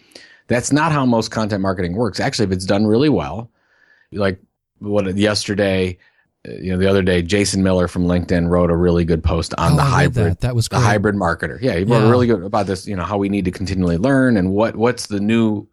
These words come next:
Speaker 1: what, what is the new marketer? What is the new marketer made up of?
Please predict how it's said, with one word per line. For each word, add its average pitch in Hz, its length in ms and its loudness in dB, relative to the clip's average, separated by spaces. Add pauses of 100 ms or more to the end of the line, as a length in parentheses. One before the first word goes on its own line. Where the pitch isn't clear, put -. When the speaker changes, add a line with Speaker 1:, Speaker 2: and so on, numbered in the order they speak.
(140)
Speaker 1:
what, - 460 -12
what 139 180 -2
is 123 220 2
the 98 120 0
new 95 160 2
marketer? 85 460 -4
What 90 140 -6
is 90 160 -6
the 87 100 -4
new 87 100 0
marketer 80 400 -2
made 78 220 -4
up - 180 -4
of? - 220 -6